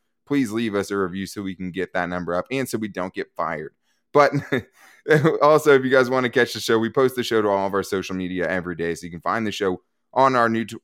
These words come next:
on our Twitter at Locked On L A C, and you can find me on Twitter at Dan Talk Sports and Dave Drogemeyer on Twitter at Dro Talk S D.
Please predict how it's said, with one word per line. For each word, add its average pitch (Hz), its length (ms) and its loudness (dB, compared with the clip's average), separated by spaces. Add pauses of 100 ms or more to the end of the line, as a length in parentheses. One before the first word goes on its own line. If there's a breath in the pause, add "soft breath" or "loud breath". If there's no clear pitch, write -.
on 123 180 2
our 113 80 2
Twitter 165 260 0
at 120 140 4
Locked 107 240 0
On 104 140 0
L 98 200 0
A 95 100 0
C, 98 260 -6
and 90 100 -4
you 85 60 -10
can 87 80 -14
find 90 200 0
me 98 180 -2
on 90 120 -2
Twitter 90 200 -6
at 85 180 -4
Dan 87 200 -8
Talk 78 240 -8
Sports 160 380 -8 (280)
and 175 160 -4
Dave 135 160 2
Drogemeyer 101 500 -2
on 95 140 -4
Twitter 92 220 -4
at 85 220 -4
Dro 90 240 -6
Talk 85 280 -6
S 85 160 -6
D. 87 260 -12